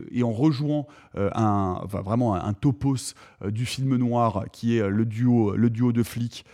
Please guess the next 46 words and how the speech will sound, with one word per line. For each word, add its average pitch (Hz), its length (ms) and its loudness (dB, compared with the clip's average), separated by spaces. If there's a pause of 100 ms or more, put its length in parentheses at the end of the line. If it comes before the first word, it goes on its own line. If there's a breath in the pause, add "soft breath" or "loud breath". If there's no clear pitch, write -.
(240 soft breath)
euh, 104 240 0
et 127 140 0
où, 131 240 -2 (180)
euh, 95 180 -6
on 117 120 2
est 117 80 4
vraiment 117 280 -2
dans 107 100 -4
du 101 120 -6
pur 170 400 -4
film 123 260 -2
noir, 120 280 0
c'est-à-dire 98 220 -6
le 101 60 -6
duo 107 140 -6
de 104 100 -4
fil-, 123 240 -6 (320 soft breath)
le 110 80 -2
duo 113 140 -4
de 113 100 2
flics - 380 -6
qui 139 240 -2
est 127 80 2
traversé 113 640 -2
et 107 60 -2
qui - 140 -14
sont 110 140 -10
traversés 120 400 -4
lui-même 120 300 0
par 101 100 -2
des 101 100 -2
questions 117 320 -2 (280 loud breath)
qui 143 100 -6
ne 147 60 -2
sont 127 220 -6
plus 143 320 -2
et 113 40 0
qui - 140 -12
les 117 80 -2
poussent 135 320 -8
au-delà 127 300 2
du 110 100 -4
bien 107 160 -2
et 107 60 2
du 101 100 -4
mal, 110 300 2